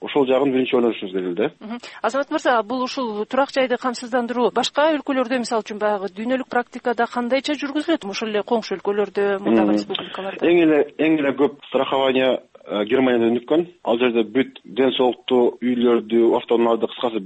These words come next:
Speaker 1: бүт бардыгы тең, э, жаныбарларга чейин бардыгы тең страховка төлөшөт да. Анан кийин андан сырткары налогдор да абдан чоң. Бирок бул жагынан жакшы деңесең, ал жакта баягы коррупциялык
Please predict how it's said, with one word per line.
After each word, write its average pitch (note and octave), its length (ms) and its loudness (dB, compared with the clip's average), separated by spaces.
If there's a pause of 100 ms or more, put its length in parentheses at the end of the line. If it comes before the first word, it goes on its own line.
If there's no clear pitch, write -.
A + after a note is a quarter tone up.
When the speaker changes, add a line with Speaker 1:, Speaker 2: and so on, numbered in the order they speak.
(120)
Speaker 1:
бүт F3+ 200 2
бардыгы A#2 380 0
тең, D#3 260 2
э, F#2+ 220 -4
жаныбарларга B2+ 560 2
чейин B2+ 380 0
бардыгы A2 300 2
тең A2+ 180 0 (200)
страховка G#2+ 360 -2
төлөшөт A#2 380 0
да. B2 120 -4 (220)
Анан B2+ 320 2
кийин C3 120 2
андан B2+ 220 2
сырткары C3+ 500 0 (360)
налогдор B2+ 420 0
да G#2+ 80 2
абдан G2+ 260 -2
чоң. F#2 220 -4 (160)
Бирок D3 320 2
бул C#3 140 2
жагынан C#3+ 420 2 (140)
жакшы C#3 260 -2
деңесең, C#3+ 480 2
ал A#2 160 0
жакта C3+ 280 0
баягы B2 300 0
коррупциялык D3 640 0